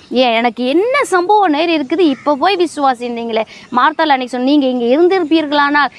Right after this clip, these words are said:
இது நடந்திருக்காதே" அப்படின்னு சொல்லி. அப்படிதான் இயேசுன்னு ஒருத்தர் இருந்திருந்தா, ஏங்க இப்படிப்பட்ட ஒரு நிலைமை வரும், ஏங்க இவ்வளோ பெரிய ஆபத்து, ஏங்க இவ்வளோ பெரிய சூழ்நிலை, என் பிள்ளைய பாருங்க, என் குடும்பத்தை பாருங்க, என் சூழ்நிலையை பாருங்க, என் நிலைமையை பாருங்கன்னு சொல்லி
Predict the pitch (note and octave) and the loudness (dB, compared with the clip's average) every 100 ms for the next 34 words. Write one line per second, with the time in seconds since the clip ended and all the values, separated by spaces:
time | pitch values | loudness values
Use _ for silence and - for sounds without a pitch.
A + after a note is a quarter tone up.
0 | - G3+ G#3 G3+ G#3+ C#4 D#4 D4+ D4+ D4 | -16 -10 -6 -4 -2 0 0 0 0 0
1 | D4 E4+ F#4 D4 - - - G#3+ B3+ A#3 | 2 2 2 2 -6 -12 -4 -2 -2 -4
2 | A#3 G#3+ - - - D4+ E4+ B3 C#4 F#4+ | -4 -4 -6 -6 -2 0 0 0 0 -2
3 | E4+ G#4 G4+ E4+ - C#4+ B3+ D4+ D#4+ D4 | -2 -2 0 0 0 -4 -2 0 2 2
4 | C4+ C4 - - A#3+ D#4+ F4+ F4+ G#4+ D4 | 2 0 -4 -8 -2 0 2 2 0 -2
5 | C#4+ A#3+ B3 C4 B3 A3+ A3+ B3+ B3+ A3+ | -4 -2 -2 0 -2 0 0 0 0 -2
6 | A3 A3+ C#4+ F4+ G#4+ G4 D4+ C4 B3 A#3 | -2 0 0 2 2 0 0 0 -2 0
7 | G#3 B3+ A#3+ A#3 A#3 A3 B3 E4+ G#4+ G#4 | 0 0 -2 0 0 0 -4 -2 0 0
8 | D#4+ C4+ B3 - B3+ C#4 C4 B3 - - | 0 -4 -6 -6 -6 -2 0 0 -2 -16
9 | - B3 A3+ D4 F#4+ G4+ E4+ D#4+ C4 B3+ | -4 -4 0 -2 2 0 0 0 0 0
10 | A#3+ A3+ A#3 A3+ A3+ - D#4+ G#4+ G#4 G4 | -2 -2 -2 -4 -8 -2 -2 0 0 0
11 | D4+ C#4 B3+ B3+ A#3 - D#4+ G#4 G#4 G4 | 2 0 0 -6 -6 -4 -2 0 0 0
12 | F#4 D4 C#4 C4+ B3+ B3+ D4+ G4+ A4+ G#4+ | 0 0 0 -2 -4 -2 0 -2 -2 -4
13 | D4 D4 D4 D4 C4 C#4 D#4 | 0 -2 0 -4 -4 -4 -2